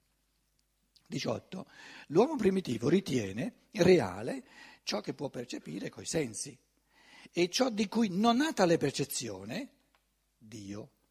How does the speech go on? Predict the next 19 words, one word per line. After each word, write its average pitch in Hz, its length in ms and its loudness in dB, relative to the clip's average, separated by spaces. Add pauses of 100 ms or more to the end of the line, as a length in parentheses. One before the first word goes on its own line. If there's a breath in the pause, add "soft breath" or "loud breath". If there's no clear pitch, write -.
(280)
l'anima, 101 520 -10 (400)
la 117 100 -18
coscienza, 101 720 -12 (180)
eh, 117 220 -16
la 123 140 -4
conoscenza, 117 760 -12
eccetera, 107 600 -10 (580 loud breath)
se - 260 4
lo 220 140 6
rappresenta 226 680 2
come 190 280 2
analogo 160 680 -2
a 190 160 -2
quello 147 320 -4
che 139 120 -10
viene 120 240 -6
da 170 100 -8
lui 107 180 -8
percepito. - 640 -14